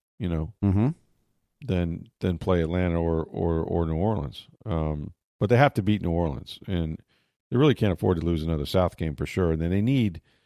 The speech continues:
Speaker 1: I think they need at minimum one of the two games against Green Bay or Jacksonville. Uh, if you got 'em both and one, if you win out, then you're the champions, period.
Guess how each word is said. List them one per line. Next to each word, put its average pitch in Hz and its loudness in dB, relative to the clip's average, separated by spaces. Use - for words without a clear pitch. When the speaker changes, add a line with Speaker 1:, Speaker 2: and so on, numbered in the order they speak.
Speaker 1:
I 127 4
think 113 2
they 107 4
need 98 4
at 82 2
minimum 90 2
one 92 4
of 82 0
the 76 -8
two 85 -4
games 82 0
against 80 -4
Green 85 -2
Bay 80 0
or 73 0
Jacksonville. 76 -6
Uh, 71 0
if 95 0
you 98 4
got 120 10
'em 113 8
both 117 10
and 95 6
one, 107 6
if 95 4
you 123 10
win 165 10
out, 113 4
then 104 4
you're 101 6
the 82 2
champions, 76 -4
period. 85 0